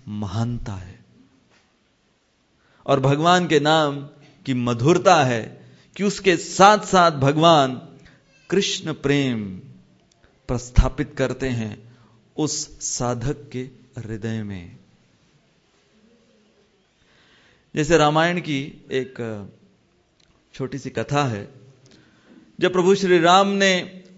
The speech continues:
रावण का वध कर दिया था और अब अयोध्या लौट चुके थे प्रभु श्री राम, विभीषण को राजा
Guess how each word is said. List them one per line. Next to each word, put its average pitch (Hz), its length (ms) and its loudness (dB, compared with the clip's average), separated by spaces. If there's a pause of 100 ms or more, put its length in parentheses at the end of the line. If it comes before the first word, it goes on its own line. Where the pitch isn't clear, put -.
(100)
रावण 165 440 2
का 156 520 0
वध 156 300 0
कर 147 260 0
दिया 135 260 0
था - 360 -12 (2250)
और 151 100 6
अब 180 320 6 (800)
अयोध्या 180 520 6
लौट 175 260 6
चुके 165 300 0
थे 139 200 -4
प्रभु 131 420 -6
श्री 127 280 -2
राम, 107 300 -6 (1160)
विभीषण 175 760 4
को 202 440 2 (400)
राजा 156 680 4